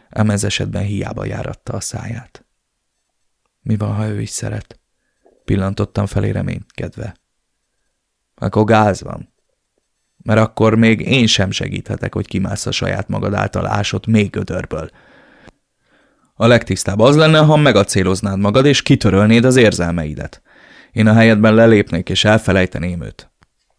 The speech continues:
Ez lenne mindkettőtök számára a legfájdalommentesebb megoldás.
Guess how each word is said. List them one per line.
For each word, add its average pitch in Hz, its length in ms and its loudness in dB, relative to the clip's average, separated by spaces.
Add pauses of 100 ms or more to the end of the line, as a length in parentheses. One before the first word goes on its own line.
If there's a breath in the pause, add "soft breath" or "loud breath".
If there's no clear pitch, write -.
(680)
Ez 131 240 2
lenne 120 220 6
mindkettőtök 120 720 4
számára 151 460 4
a 147 60 6
legfájdalommentesebb 107 1160 4
megoldás. 90 800 0